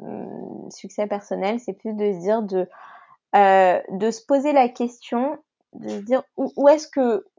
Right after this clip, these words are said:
où est-ce que je veux aller, en fait. Euh, c'est peut-être pas de se donner, euh, une ambition énorme, euh, juste, euh, juste histoire de, de, de,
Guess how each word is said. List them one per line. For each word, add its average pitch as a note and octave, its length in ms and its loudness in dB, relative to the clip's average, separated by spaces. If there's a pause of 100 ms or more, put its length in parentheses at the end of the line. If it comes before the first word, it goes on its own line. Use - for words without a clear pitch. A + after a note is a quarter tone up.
(160)
où C4+ 100 0
est-ce D4 160 0
que B3+ 160 -2
je A3 160 -6
veux A#3+ 120 4
aller, A#3 420 6 (160)
en G3 140 -4
fait. G3+ 320 -2 (480)
Euh, F#3 280 4 (100)
c'est A3 140 -6
peut-être A3+ 200 -6
pas C#4 120 4
de C#4+ 60 -4
se - 120 -8
donner, G#3+ 460 2
euh, F#3+ 100 2 (320)
une G#3+ 160 -2
ambition G#3 580 -4 (100)
énorme, A#3+ 680 6 (380)
euh, F#3 540 6
juste, A3+ 500 -2
euh, F#3 680 2 (640)
juste G3+ 560 -10
histoire G#3 320 -2
de, F#3 140 -8
de, F3+ 180 -10 (140)
de, - 1000 -12